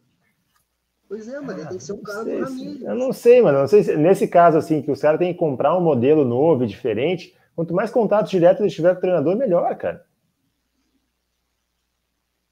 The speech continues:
Speaker 2: Mais
Speaker 1: Só pra
Speaker 2: proximidade nessa relação, melhor.
Speaker 1: Tá dizendo que o Ramírez é o culpado de tudo, que não é. O principal culpado sempre é a direção. É,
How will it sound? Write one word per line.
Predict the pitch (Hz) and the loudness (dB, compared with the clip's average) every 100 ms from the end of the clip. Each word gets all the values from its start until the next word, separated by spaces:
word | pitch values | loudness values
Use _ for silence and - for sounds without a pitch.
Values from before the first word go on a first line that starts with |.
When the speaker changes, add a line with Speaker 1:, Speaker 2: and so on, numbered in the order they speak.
| _ _ - | _ _ -6
Speaker 2:
Mais | 127 160 | -2 0
Speaker 1:
Só | |
pra | 202 | 0
Speaker 2:
proximidade | 202 190 135 120 170 190 | 0 0 4 6 6 6
nessa | 180 160 | 4 2
relação, | 151 139 - 165 | 4 2 2 -6
melhor. | 208 80 - - - _ - | -4 -8 -10 -16 -20 _ -20
Speaker 1:
Tá | 165 | -20
dizendo | 151 135 165 | -20 -20 -20
que | 180 160 | -20 -18
o | |
Ramírez | 143 151 165 165 | -18 -18 -20 -20
é | |
o | 151 | -20
culpado | - - 143 147 | -20 -20 -18 -18
de | 135 | -20
tudo, | 127 _ 147 175 127 123 _ | -20 _ -20 -20 -20 _ _
que | |
não | 120 120 135 139 | -20 -18 -18 -18
é. | 127 147 | -18 -20
O | 143 _ _ _ | _ _ _ _
principal | _ _ 135 | _ _ -18
culpado | 135 _ 135 139 | -18 _ -20 -20
sempre | 139 - 151 185 147 | -20 -18 -16 -14 -16
é | |
a | |
direção. | 123 120 117 - 127 135 143 _ _ _ _ _ _ _ _ _ | -18 -20 -20 -20 -20 -20 -20 _ _ _ _ _ _ _ _ _
É, | 127 127 | -20 -20